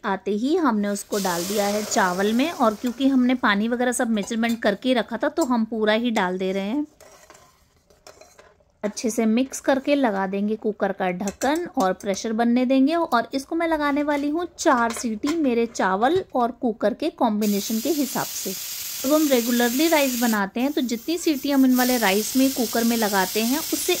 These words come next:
एक सीटी extra हमें मीठे चावल के लिए लगानी है ताकि वो properly cook हो जाएं, क्योंकि गुड़ के साथ rice को पकने के लिए थोड़ा सा comparatively time ज़्यादा लगता है। व्हिसल्स complete हो गई हैं, गैस ऑफ कर देते हैं और cooker को ठंडा होने देते हैं।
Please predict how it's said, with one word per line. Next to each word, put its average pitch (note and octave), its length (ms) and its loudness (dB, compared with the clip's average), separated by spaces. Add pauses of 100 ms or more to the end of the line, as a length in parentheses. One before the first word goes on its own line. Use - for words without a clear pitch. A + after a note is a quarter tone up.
(140)
एक E4+ 100 4
सीटी E4 380 2 (160)
extra - 340 0
हमें C#4+ 240 2
मीठे B3 300 4
चावल A3 340 0
के G#3+ 120 -4
लिए G#3+ 120 -2
लगानी G3 340 0
है F#4+ 80 0
ताकि C4+ 300 -2
वो C4+ 80 2
properly C4+ 600 2
cook C#4 260 -4
हो G3 100 0
जाएं, E3+ 240 -2 (340)
क्योंकि C#4+ 320 2
गुड़ A#3+ 220 4
के D#4+ 160 2
साथ E4 260 0
rice C4+ 240 0
को D4 120 -8
पकने C#4 320 0
के C#4+ 100 -4
लिए E4+ 200 2
थोड़ा F#4 360 2
सा F4 160 -2
comparatively B3 800 0
time B3+ 280 -2
ज़्यादा A3 380 2
लगता E3+ 340 -4
है। F3+ 140 -6 (560)
व्हिसल्स A3 460 2
complete B3 460 0
हो D4+ 80 2
गई D#4 140 2
हैं, E4+ 200 -2
गैस G3 320 0
ऑफ G#3+ 240 -2
कर A#3 140 -2
देते B3+ 280 0
हैं D#4+ 60 2
और F#4 140 0
cooker G#3+ 320 -2
को E4+ 140 -2
ठंडा D#4 300 2
होने F#3 260 0
देते F3+ 280 -8
हैं। F3 160 -12